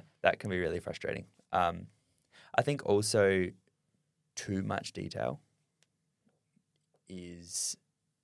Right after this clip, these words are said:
not super effective. <laughs> I think often a lot of the, like, as you say, just a chance to play it again and keep moving through is really helpful. So when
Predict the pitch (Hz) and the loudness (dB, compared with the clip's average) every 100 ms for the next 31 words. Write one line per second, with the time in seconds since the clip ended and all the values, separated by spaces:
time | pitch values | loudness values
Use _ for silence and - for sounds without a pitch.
0 | _ _ _ _ _ _ _ _ _ 104 | _ _ _ _ _ _ _ _ _ -14
1 | 95 95 - - 104 107 110 107 110 - | -6 -6 -8 -10 -6 -4 0 0 0 -4
2 | 127 - 196 - - - 175 - - - | -8 -2 -2 -2 -10 -4 0 0 -4 -20
3 | - _ - 92 - 95 - - _ _ | -20 _ 0 2 2 0 -2 -18 _ _
4 | _ _ _ 87 87 92 90 85 85 80 | _ _ _ 2 2 0 0 2 0 0
5 | 82 82 - 85 - 87 82 80 - - | 0 0 0 -4 -4 -6 -6 -8 -6 -4
6 | - - - - - - - - - 50 | -4 -8 -10 -18 -18 -12 -12 -12 -14 -10
7 | 50 - - - 110 _ - - - - | -8 -8 -10 -12 -16 _ -10 -10 -10 -16
8 | - _ _ _ _ - - - - - | -20 _ _ _ _ -20 -20 -20 -20 -20
9 | 87 - - - - - - - - - | -20 -10 -8 -8 -10 -14 -16 -16 -14 -14
10 | - - - _ _ _ _ _ - 78 | -10 -10 -12 _ _ _ _ _ -2 -2
11 | 80 80 78 78 | 0 -2 -4 -8